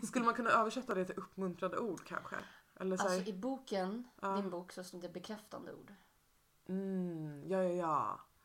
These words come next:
Speaker 2: Ehm, att liksom, alltså jag känn-, jag känner både behovet av att själv säga de här grejerna,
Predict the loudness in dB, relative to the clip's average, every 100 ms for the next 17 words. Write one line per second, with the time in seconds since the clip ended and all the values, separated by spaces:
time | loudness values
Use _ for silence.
0 | -8 -6 -4 -6 -6 -8 -8 -10 -10 -12
1 | -12 -14 -10 -10 -8 -10 -8 -2 -2 -2
2 | -4 -8 -10 -2 0 0 0 -4 -4 -6
3 | 0 0 2 0 -2 -4 -4 -4 -4 -4
4 | -6 -8 -16 -20 -20 _ -8 -8 -2 0
5 | 0 -2 -6 -2 0 0 -2 -6 -14 -20
6 | -20 -16 -14 -14 -6 -2 -2 -2 -4 -4
7 | -8